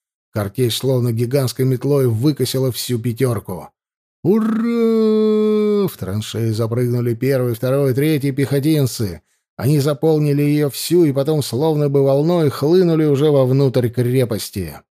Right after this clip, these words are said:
Лёшка вскинул перед собой штуцер и бросился следом за солдатами. Один поворот траншеи, второй. Завернув в третий, поручик вылетел на большой, выкопанный в земле четырёхугольник.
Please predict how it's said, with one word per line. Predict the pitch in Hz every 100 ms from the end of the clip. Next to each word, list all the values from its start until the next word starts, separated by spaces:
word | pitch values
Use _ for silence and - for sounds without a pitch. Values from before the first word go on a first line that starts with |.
| _ _ _ -
Лёшка | 82 101 123 - 95
вскинул | - - 131 95
перед | - 104
собой | - 107 113
штуцер | - - 131 117 110
и |
бросился | 107 127 127 117 113 117
следом | 110 131 113 104
за | 113
солдатами. | 113 113 120 120 101 87
Один | 80 117 147 117
поворот | 127 131 120
траншеи, | 117 123 - 123
второй. | 110 120 139 135 107 _ _ -
Завернув | 104 143 156 160
в | -
третий, | - 165 151 139
поручик | 117 123 165 143 - 127
вылетел | 110 151 135 139 139
на | 131
большой, | 135 123 151 147
выкопанный | 104 143 143 131 139 131
в |
земле | 107 123 139 143
четырёхугольник. | - 117 139 - 131 139 123 92 76 _